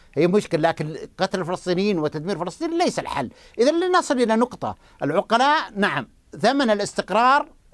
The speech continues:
الوصول إلى تفاهمات، بدون هذه التفاهمات لن يتحقق المسألة،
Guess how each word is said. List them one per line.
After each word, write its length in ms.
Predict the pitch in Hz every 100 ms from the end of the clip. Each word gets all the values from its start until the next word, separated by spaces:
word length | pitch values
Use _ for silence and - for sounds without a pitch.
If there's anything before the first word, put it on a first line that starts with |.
| -
الوصول 600 | 170 175 180 - 240 254
إلى 180 | 214 190
تفاهمات، 720 | 180 165 170 220 165 117 - _ _ -
بدون 200 | 156 262
هذه 160 | 277 247
التفاهمات 540 | - 185 180 247 262
لن 160 | 302 302
يتحقق 540 | - 240 - 135 -
المسألة، 400 | 156 165 147